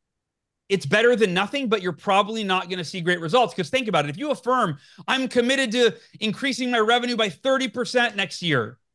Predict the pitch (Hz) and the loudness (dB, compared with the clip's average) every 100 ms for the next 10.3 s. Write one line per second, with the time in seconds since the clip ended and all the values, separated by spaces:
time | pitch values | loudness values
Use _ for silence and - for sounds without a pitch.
0 | _ _ _ - 220 208 165 302 302 247 | _ _ _ -2 2 2 2 2 2 0
1 | 233 214 262 247 208 214 262 247 - 262 | -2 -2 -2 0 -2 -2 -4 -6 -4 -2
2 | 254 220 247 254 233 214 208 190 - 262 | -2 -2 -2 -2 -2 -2 -2 -2 0 2
3 | 262 254 - 269 240 202 147 110 _ _ | 2 0 2 2 2 -2 -4 -4 _ _
4 | _ _ _ _ 226 247 254 277 220 175 | _ _ _ _ 0 0 0 -2 -2 0
5 | 214 262 294 294 302 302 311 294 _ _ | 2 2 2 2 2 4 2 0 _ _
6 | _ _ _ _ _ _ 190 262 247 294 | _ _ _ _ _ _ 0 2 4 2
7 | 294 285 - 277 185 147 269 285 226 180 | 0 -4 -4 -6 -4 0 2 2 0 -4
8 | - 269 269 240 - 269 277 247 190 170 | -2 -2 -2 -4 -2 -2 0 -2 -4 -6
9 | 208 208 202 262 254 247 247 233 277 311 | -4 -4 0 0 0 2 0 -2 -4 -2
10 | 214 196 185 | 0 0 -2